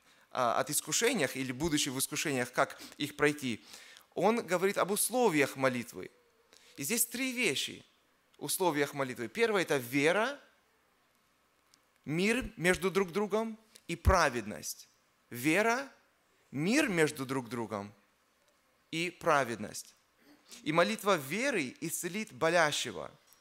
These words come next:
Знаете, скептическая молитва просто так, она не имеет силы. Мы очень часто можем помолиться просто потому, что нужно, привыкли,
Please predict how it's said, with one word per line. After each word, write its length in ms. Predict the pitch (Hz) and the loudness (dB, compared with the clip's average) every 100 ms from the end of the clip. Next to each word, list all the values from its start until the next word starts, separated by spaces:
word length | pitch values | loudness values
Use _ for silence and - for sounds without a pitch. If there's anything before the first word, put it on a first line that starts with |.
| _ - - - | _ -20 -20 -2
Знаете, 300 | 196 240 156 | 0 2 0
скептическая 640 | - 180 196 240 214 208 | -4 -10 -6 -4 0 0
молитва 420 | 165 160 277 285 139 | 2 0 0 -2 -4
просто 360 | 160 180 185 | -2 -6 -6
так, 380 | 180 160 110 - _ _ _ - | 0 0 0 -10 _ _ _ -6
она 200 | 160 185 | 2 2
не 140 | 214 | 4
имеет 300 | 214 208 127 | 4 4 4
силы. 480 | - - 123 98 78 _ _ _ _ _ _ | 0 -2 -4 -6 -12 _ _ _ _ _ _
Мы 100 | 151 | 0
очень 180 | 190 220 | 0 2
часто 300 | 214 226 220 | 2 2 2
можем 260 | 196 196 190 | 0 0 0
помолиться 600 | 185 190 247 - 175 147 - - | -2 0 -2 0 0 0 -8 -14
просто 280 | - 202 202 | 0 2 2
потому, 260 | 185 180 185 | -2 0 0
что 180 | - 160 | 2 2
нужно, 540 | 160 226 233 214 202 | 2 0 -2 -4 -4
привыкли, 720 | - 143 147 214 - 202 196 | -4 -2 0 0 -4 -8 -8